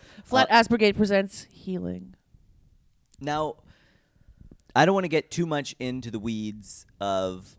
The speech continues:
Speaker 2: uh,
Speaker 1: Get in there.
Speaker 2: Well, I don't know if people find it just Berlin comedy.
Speaker 1: Yes.
Speaker 2: How can you guys be the Flat Ass Brigade if Josh has left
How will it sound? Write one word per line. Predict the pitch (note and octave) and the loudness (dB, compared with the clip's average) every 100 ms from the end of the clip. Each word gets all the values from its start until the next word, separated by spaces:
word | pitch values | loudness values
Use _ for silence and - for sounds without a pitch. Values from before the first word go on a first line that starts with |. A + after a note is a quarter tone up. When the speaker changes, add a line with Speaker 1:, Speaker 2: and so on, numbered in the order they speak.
| - | -8
Speaker 2:
uh, | G2 F#2 F#2 F2 E2+ | -6 -4 -6 -8 -4
Speaker 1:
Get | A#4+ G#4+ | -2 0
in | B3+ | -2
there. | E3 D#3 E3 _ _ _ _ _ _ - | -4 -6 -10 _ _ _ _ _ _ -14
Speaker 2:
Well, | F#3 C4 A#3+ - | -8 -6 -6 -8
I | - | -10
don't | A#3+ | -10
know | G#3+ | -12
if | D#3 | -12
people | F#3+ E3 | -10 -10
find | D3+ F3 D3+ C#3 - | -8 -6 -6 -8 -14
it | B2+ | -18
just | C3 B2 G#2+ | -16 -16 -12
Berlin | B2 B2 A#2+ A#2 | -10 -8 -10 -12
comedy. | A2+ A2+ A2 A2 A2 G#2 - _ - | -8 -8 -6 -10 -12 -14 -18 _ -8
Speaker 1:
Yes. | A#3+ C4 C#4+ - - - - - - - _ | -4 -4 -6 -10 -18 -20 -20 -20 -20 -20 _
Speaker 2:
How | - C4 | -4 -4
can | C4+ | -4
you | B3 | -8
guys | G#3+ G3 F3+ | -2 -2 -2
be | F#3+ | -4
the | D#3+ | -4
Flat | D3 E3 D#3 | 2 2 4
Ass | D#3 - | 2 0
Brigade | B2 A2+ A#2 A#2 | -6 -6 -4 -4
if | A2 G2+ | -6 -6
Josh | B2+ B2 - | -2 -2 -2
has | A2+ - | -8 -6
left | G#2 F2 - - - | -4 -4 -10 -20 -20